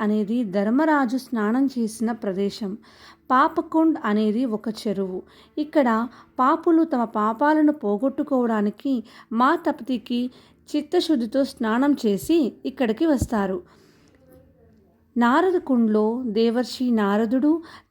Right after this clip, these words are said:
తపతి పురాణాన్ని దొంగలించినందుకు శాప ఫలితంగా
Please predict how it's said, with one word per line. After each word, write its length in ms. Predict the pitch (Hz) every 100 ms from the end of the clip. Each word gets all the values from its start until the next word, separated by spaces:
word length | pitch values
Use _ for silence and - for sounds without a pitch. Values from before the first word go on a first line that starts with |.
| 262
తపతి 380 | 254 311 349 359
పురాణాన్ని 920 | 262 220 233 269 254 220 214 220 226 _ _ -
దొంగలించినందుకు 1120 | 190 208 247 311 311 294 262 214 202 208 311
శాప 400 | 294 226 202 220
ఫలితంగా 760 | 294 262 220 220 208 196 196